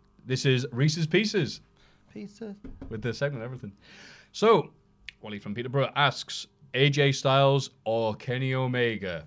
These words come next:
Speaker 1: Dun, dun,
Speaker 2: Mm.
Speaker 1: dun.
Speaker 2: I thought it was an interesting one,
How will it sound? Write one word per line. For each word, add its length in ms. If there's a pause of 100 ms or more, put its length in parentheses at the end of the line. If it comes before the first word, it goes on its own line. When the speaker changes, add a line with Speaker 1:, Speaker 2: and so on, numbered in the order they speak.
Speaker 1:
Dun, 220
dun, 320
Speaker 2:
Mm. 20
Speaker 1:
dun. 1160
Speaker 2:
I 60
thought 120
it 40
was 100
an 60
interesting 440
one, 260